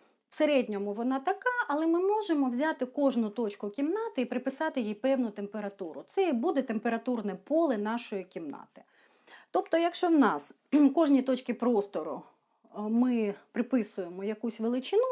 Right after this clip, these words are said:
це і буде поле цієї величини. Це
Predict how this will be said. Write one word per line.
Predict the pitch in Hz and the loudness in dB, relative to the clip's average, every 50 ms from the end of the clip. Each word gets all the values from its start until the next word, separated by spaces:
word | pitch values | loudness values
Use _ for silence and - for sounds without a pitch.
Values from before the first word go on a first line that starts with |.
| 466 - | -2 -2
це | - 370 330 | 0 0 0
і | 285 | 0
буде | 214 226 285 262 240 226 | 0 0 0 0 0 -2
поле | 240 - 254 262 262 247 202 | -2 -2 0 0 0 0 0
цієї | - - - 202 196 214 214 202 | -4 -6 -8 -8 -6 -4 -4 -6
величини. | 190 185 180 175 170 170 - 185 180 120 - - _ | -6 -6 -8 -8 -10 -10 -12 -16 -16 -18 -18 -10 _
Це | 311 285 | -6 -6